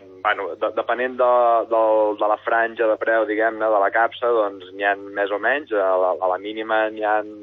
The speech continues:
cent trenta, a la màxima n'hi ha unes dues-centes i pico. Llavors, doncs, eh, com et comentava, eh, per posar algun exemple,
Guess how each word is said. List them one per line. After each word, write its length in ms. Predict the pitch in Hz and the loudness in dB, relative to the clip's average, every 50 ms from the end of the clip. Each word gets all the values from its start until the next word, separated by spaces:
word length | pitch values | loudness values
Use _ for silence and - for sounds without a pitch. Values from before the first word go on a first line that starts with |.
| 101 - | -14 -8
cent 160 | 113 107 104 101 | -8 -8 -8 -6
trenta, 440 | - 117 123 123 123 120 _ - 120 | -2 -2 -2 -2 -2 -8 _ -2 0
a 580 | 120 117 120 120 120 123 127 117 104 101 98 101 | 2 2 4 4 2 2 2 2 2 2 2 2
la 100 | 101 95 | 2 0
màxima 540 | 95 101 107 110 - - - 107 104 107 104 | 0 0 -2 -2 -2 -6 -16 -12 -6 -6 -6
n'hi 120 | 101 104 104 | -4 -2 -2
ha 120 | 104 104 | -2 -2
unes 380 | 104 107 104 101 104 104 98 98 | -4 -6 -6 -4 -2 -2 -4 -4
dues-centes 560 | - 104 104 95 - 110 104 98 104 104 101 | -4 -4 -4 -4 -4 -12 -18 -12 -12 -10 -10
i 80 | 107 101 | -10 -10
pico. 380 | 113 120 - - 143 151 165 - - - - - - - - _ | -10 -10 -8 -4 -6 -6 -6 -6 -12 -16 -16 -16 -16 -18 -18 _
Llavors, 440 | - 107 101 98 101 101 104 101 - | -2 0 2 4 4 2 2 0 -2
doncs, 480 | - 107 107 107 107 107 104 101 101 101 | 0 2 2 2 2 0 -4 -10 -6 -2
eh, 400 | 104 104 101 101 101 101 101 98 | 0 2 4 4 4 4 2 2
com 160 | 98 - 104 104 | 0 -4 -8 -8
et 100 | 101 _ | -8 _
comentava, 580 | 107 104 104 101 98 - 110 107 101 92 92 113 | -8 -8 -8 -6 -2 0 0 2 2 2 2 0
eh, 80 | 123 - | 0 -2
per 140 | - 101 | -4 -8
posar 300 | - - 101 95 107 107 | -8 -8 -4 0 0 0
algun 180 | 104 98 110 107 | 0 0 -2 -6
exemple, 580 | 104 101 - 104 101 98 95 - 90 87 85 | -6 -6 -4 -6 -6 -6 -6 -6 -4 -4 -4